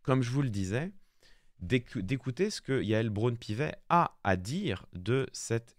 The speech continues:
question-là. Je pense que c'est important d'écouter ce que Yael Braun-Pivet a à dire de cette, euh, question-là, puisque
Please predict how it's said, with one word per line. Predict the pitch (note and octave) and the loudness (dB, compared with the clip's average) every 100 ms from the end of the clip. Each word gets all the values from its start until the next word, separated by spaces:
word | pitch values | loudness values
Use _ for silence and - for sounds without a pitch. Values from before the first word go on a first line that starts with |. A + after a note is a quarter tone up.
| - | -6
question-là. | A2+ - - F2+ D#2 - - _ _ _ _ _ _ _ | -4 -4 -4 -2 -2 -4 -12 _ _ _ _ _ _ _
Je | - | -12
pense | - D3 | -6 -4
que | - | -4
c'est | G#2 G#2+ | -4 -4
important | B2 A#2+ D3 C3 | -4 -4 -4 -2
d'écouter | A2+ A2+ B2+ C3+ | -2 -2 -4 -4
ce | - | -2
que | A#2 G#2+ | -2 0
Yael | F#2 A2 C3 | 2 2 2
Braun-Pivet | A2 A#2+ A#2+ A#2 A2+ C3 - | 2 0 0 -4 -2 -2 0
a | A#2 | 4
à | G#2 | 4
dire | G2+ G#2+ G2 F2 - _ _ _ | 2 -2 -2 -4 -12 _ _ _
de | E2+ | 0
cette, | F2+ - G2+ F#2+ | 2 2 0 2
euh, | E2+ E2 - - _ | 0 0 -4 -14 _
question-là, | - G2+ - - E2 G2+ F#3+ - _ _ - | 0 0 0 -2 2 2 0 -6 _ _ -8
puisque | A#2 C3 - | -4 -2 -2